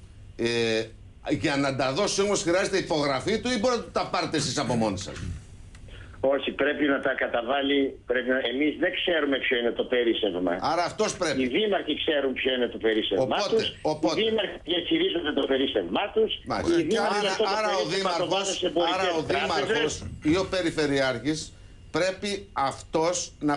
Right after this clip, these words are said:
Speaker 1: πει: «Έχω τόσες ανάγκες το επόμενο δεκαπενθήμερο και τα υπόλοιπα, το υπόλοιπο περίσσευμα το καταθέτω διότι το λέει ο νόμος». Εάν δεν
Speaker 2: Και
Speaker 1: το
Speaker 2: όταν
Speaker 1: καταθέσει κάποιος,
Speaker 2: χρειαστεί
Speaker 1: ε,
Speaker 2: κάποια άλλα χρήματα,
Speaker 1: πάλι μπορεί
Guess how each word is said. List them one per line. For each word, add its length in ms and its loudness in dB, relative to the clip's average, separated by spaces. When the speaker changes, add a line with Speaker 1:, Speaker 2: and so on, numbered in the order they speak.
Speaker 1:
πει: 100 2
«Έχω 160 0
τόσες 440 -2
ανάγκες 360 2
το 80 -2
επόμενο 320 2
δεκαπενθήμερο 600 0
και 140 0
τα 140 4
υπόλοιπα, 360 0
το 120 2
υπόλοιπο 360 0
περίσσευμα 440 0
το 40 2
καταθέτω 520 0
διότι 260 2
το 120 4
λέει 180 2
ο 0 -
νόμος». 280 -4
Εάν 200 0
δεν 100 2
Speaker 2:
Και 80 2
Speaker 1:
το 80 2
Speaker 2:
όταν 140 2
Speaker 1:
καταθέσει 420 0
κάποιος, 160 -2
Speaker 2:
χρειαστεί 440 -2
Speaker 1:
ε, 220 0
Speaker 2:
κάποια 280 -2
άλλα 180 -2
χρήματα, 440 0
Speaker 1:
πάλι 180 0
μπορεί 140 2